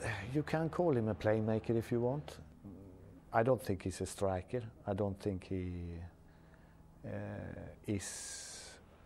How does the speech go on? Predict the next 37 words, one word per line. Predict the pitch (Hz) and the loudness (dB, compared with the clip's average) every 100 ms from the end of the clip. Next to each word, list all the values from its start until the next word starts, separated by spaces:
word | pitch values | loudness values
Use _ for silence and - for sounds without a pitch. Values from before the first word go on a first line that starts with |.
| - | 2
Yeah, | 156 117 | 4 4
he | 135 | 4
can | 143 139 | 2 4
play | 127 | 4
wide. | 101 92 87 87 - | 2 0 -4 -8 -4
He | 107 | 0
has | 110 - | 0 2
done | 113 98 | 0 0
that | 87 87 | -2 -6
for | - 87 | -2 -2
the, | 87 | -2
the | 85 92 | -4 -4
national | 92 90 92 82 | -4 -4 -6 -6
team, | - 87 | -6 -6
Brazil, | 87 87 98 90 | -6 -4 -4 -4
sometimes. | - 87 82 87 87 - - - - | -4 -6 -6 -8 -10 -14 -20 -20 -6
But | 120 | 4
I | 139 | 4
think | 135 120 - - | 4 0 -2 -2
his | 113 - | -2 2
best | 110 - | 0 0
position | 101 - 92 - 90 | -6 -6 -6 -6 -6
is | 87 | -6
behind | - 92 95 92 90 85 - - - | -6 -4 -4 -4 -6 -8 -14 -16 -4
one | 101 92 90 95 - | 0 0 0 -4 -4
or | - 92 - | 0 0 -2
two | - 90 | -4 -4
strikers. | - 90 85 80 87 - - - - - - - - - - | -4 -6 -6 -10 -14 -14 -16 -18 -18 -16 -16 -16 -16 -14 -4
And, | 98 98 95 95 | 0 0 0 0
uh, | 92 92 90 92 - - - - - | 0 -2 -4 -8 -10 -12 -14 -14 -4
he's | 104 101 | -2 2
very | 113 98 | 4 4
good | 95 92 | 2 -2
at | 95 - - - 101 92 | -8 -12 -16 -10 -8 -6
finding | - 92 92 | -2 0 -2
space | 90 - 95 95 - | -4 -2 0 0 -4
there. | - 87 101 | -6 -4 -6